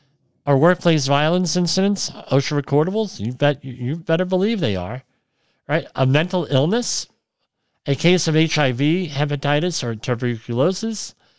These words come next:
a needle stick injury or a cut from a sharp object that is contaminated with blood or other potentially infectious material,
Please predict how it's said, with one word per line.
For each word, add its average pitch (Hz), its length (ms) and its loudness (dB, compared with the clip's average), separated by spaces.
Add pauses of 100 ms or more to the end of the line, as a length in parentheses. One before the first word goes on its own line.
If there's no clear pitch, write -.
(260)
a 131 100 4
needle 190 400 4
stick - 500 -2
injury 131 460 2
or 135 160 0
a 123 60 2
cut 160 260 0
from 135 160 -2
a 110 40 0
sharp 139 340 0
object 127 440 -2
that 117 100 -2
is 107 120 -4
contaminated 127 800 -2
with 107 360 -4
blood 131 260 2
or 120 180 -4
other 131 300 0
potentially 113 520 -4
infectious 107 580 -6
material, 208 600 -2